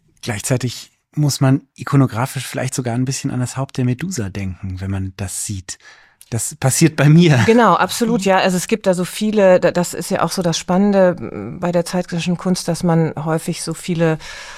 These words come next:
Speaker 2: äh, Allusionen und Traditionsstränge findet. Das fand ich auch so faszinierend bei dieser Beschäftigung mit Darstellungen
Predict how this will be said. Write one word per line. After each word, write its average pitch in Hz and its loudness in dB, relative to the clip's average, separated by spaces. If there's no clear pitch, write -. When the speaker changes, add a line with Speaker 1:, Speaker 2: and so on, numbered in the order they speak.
Speaker 2:
äh, - -12
Allusionen 170 2
und 156 -4
Traditionsstränge 180 0
findet. 185 0
Das 156 -4
fand 165 -4
ich - -6
auch 151 -4
so 180 -6
faszinierend 175 0
bei 165 0
dieser 156 -2
Beschäftigung 160 -2
mit 156 -4
Darstellungen 151 -2